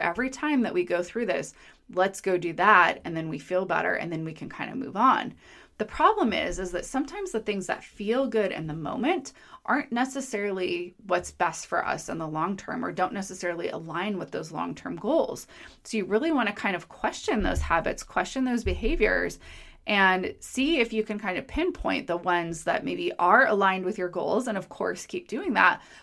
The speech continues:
But the ones that you feel like really aren't serving you in the long run,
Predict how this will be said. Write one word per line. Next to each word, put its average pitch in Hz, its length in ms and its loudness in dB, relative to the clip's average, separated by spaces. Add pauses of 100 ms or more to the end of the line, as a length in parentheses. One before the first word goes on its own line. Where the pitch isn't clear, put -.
But 214 100 -2
the 214 80 4
ones 262 320 0
that - 260 -2
you 208 200 -4
feel 220 360 4
like 180 540 4 (140)
really 202 420 6
aren't 185 240 -4
serving 185 380 -4
you 175 120 -2
in 165 60 -4
the 160 100 -4
long 247 300 2
run, 175 300 2